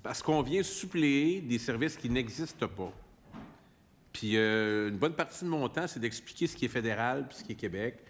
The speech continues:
puis ce qui relève d'une municipalité, ce qui est judiciaire, puis tout ça. Ça, on fait ça beaucoup. Puis ils nous écrivent, hein ?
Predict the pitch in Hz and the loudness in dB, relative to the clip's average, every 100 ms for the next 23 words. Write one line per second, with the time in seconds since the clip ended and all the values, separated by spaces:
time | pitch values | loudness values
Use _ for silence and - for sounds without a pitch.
0 | - - - - 113 104 110 110 107 - | -20 -20 -20 -8 -4 -2 0 -2 -2 -4
1 | - 95 - 120 131 - 90 92 - - | -6 -6 -2 -2 -2 -4 -4 -6 -8 -2
2 | 107 113 - - 123 - - - - 143 | -2 -2 -6 -8 -8 -10 -18 -20 -4 -2
3 | 131 107 131 110 98 - 120 - - - | 0 0 0 -2 -6 -6 -8 -8 -18 -20
4 | - - - - 131 147 165 175 226 101 | -20 -18 -10 2 4 4 2 0 -4 -4
5 | 107 | -4